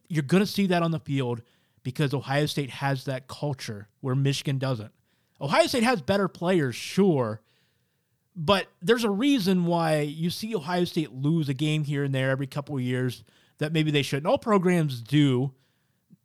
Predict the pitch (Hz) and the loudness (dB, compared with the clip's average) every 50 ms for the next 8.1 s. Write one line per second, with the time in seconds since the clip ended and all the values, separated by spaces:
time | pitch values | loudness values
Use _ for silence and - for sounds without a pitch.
0 | _ _ - - 165 175 180 180 156 147 170 180 220 233 226 202 190 175 170 160 | _ _ -12 -4 2 2 4 4 4 4 6 8 8 6 6 6 4 4 4 4
1 | 151 - _ _ _ _ - 151 151 147 135 - - - - 180 170 160 - - | 2 0 _ _ _ _ -2 -2 0 0 0 -4 -6 -6 -4 -2 -2 -2 -2 -4
2 | 139 131 127 117 _ _ _ _ _ _ _ - 151 151 151 147 139 135 151 165 | -4 -4 -6 -8 _ _ _ _ _ _ _ 0 0 2 2 2 2 4 4 4
3 | 175 147 147 147 139 135 135 131 131 131 120 110 - - 127 117 113 - - - | 4 4 2 0 0 0 -2 -2 -2 0 -2 -2 -4 -6 -6 -6 -6 -6 -6 -2
4 | - 160 147 120 107 107 107 101 _ _ _ _ _ _ _ _ _ _ - 156 | 0 0 0 -2 -4 -10 -10 -12 _ _ _ _ _ _ _ _ _ _ -4 -2
5 | 165 160 151 175 165 - - - 185 196 202 180 185 196 190 - - 170 175 165 | -2 0 2 0 0 0 0 0 2 2 2 0 -2 -8 -8 -6 -4 -2 -2 -2
6 | - - 170 156 147 143 139 139 147 147 156 127 165 127 139 143 147 143 131 127 | -4 -4 -4 -2 0 0 0 0 0 -2 -4 -4 -6 -4 -2 -2 -2 -2 -2 -2
7 | 135 135 135 135 127 120 135 131 123 123 123 - 127 127 127 120 - - 110 107 | -2 -2 -2 -4 -6 -6 -6 -4 -6 -6 -8 -6 -4 -4 -4 -4 -6 -10 -10 -10
8 | 104 | -10